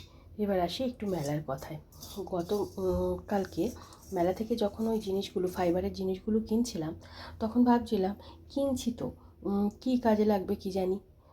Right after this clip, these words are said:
কিনে তো নিই, তো একটা একটা করে সব কিছু কিনলাম। আর আজকে যখন ওই জিনিসপত্রগুলো মানে সাজাতে বসলাম, তখন মনে হচ্ছে,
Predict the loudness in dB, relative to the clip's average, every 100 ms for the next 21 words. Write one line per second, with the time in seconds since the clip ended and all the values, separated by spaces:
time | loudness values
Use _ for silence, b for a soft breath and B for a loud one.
0 | b b b -4 0 2 4 6 6 4
1 | -6 -8 -8 -6 -6 -4 -4 -6 -4 -4
2 | -2 -6 -8 -10 -6 -8 -8 -10 -16 -20
3 | B B B B -4 -4 -2 -2 -4 -4
4 | 0 0 -2 B B -4 -2 2 2 2
5 | 2 0 0 -2 -2 0 4 8 8 6
6 | -2 2 2 2 0 0 4 6 6 4
7 | 2 0 0 -4 -18 -20 B B B 0
8 | 2 6 6 8 8 6 4 -4